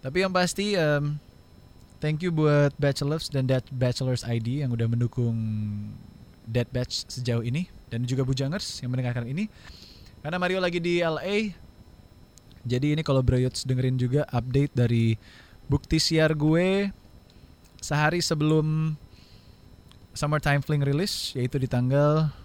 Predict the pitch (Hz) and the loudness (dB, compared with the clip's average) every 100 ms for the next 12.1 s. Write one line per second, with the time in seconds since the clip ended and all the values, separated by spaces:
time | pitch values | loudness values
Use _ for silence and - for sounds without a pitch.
0 | - - - - - - - - - - | -20 -20 -20 -20 -20 -20 -20 -20 -20 -20
1 | - 117 120 117 117 117 113 - 131 135 | -8 -2 0 2 0 -2 -6 -4 2 4
2 | 127 131 - - 160 165 151 151 139 135 | 4 0 -12 0 4 6 6 2 2 -2
3 | 131 - 180 185 208 - - - - - | -2 -2 -2 0 -2 -6 -20 -20 -20 -20
4 | - - - 120 - 117 113 147 - 139 | -20 -8 -2 -2 0 -2 -2 -4 -8 -6
5 | 117 107 110 107 110 117 - 127 147 135 | -4 0 0 0 -4 -4 -2 0 0 0
6 | 131 139 143 147 147 151 - 151 147 - | 0 0 0 0 0 0 0 0 0 -2
7 | 196 190 180 165 160 - 226 247 - - | -4 -2 2 2 0 -2 -2 -4 -14 -20
8 | - - 165 175 180 180 170 170 165 208 | -20 -4 -2 2 4 4 4 2 2 2
9 | 202 175 170 170 - - - - - - | 2 2 -2 -6 -14 -20 -20 -20 -20 -20
10 | - - - 139 208 - 190 170 165 156 | -20 -20 -2 2 2 2 -4 -2 0 0
11 | 147 151 160 147 139 127 131 139 170 185 | -2 -4 -4 -4 -4 -2 -2 -2 -4 -4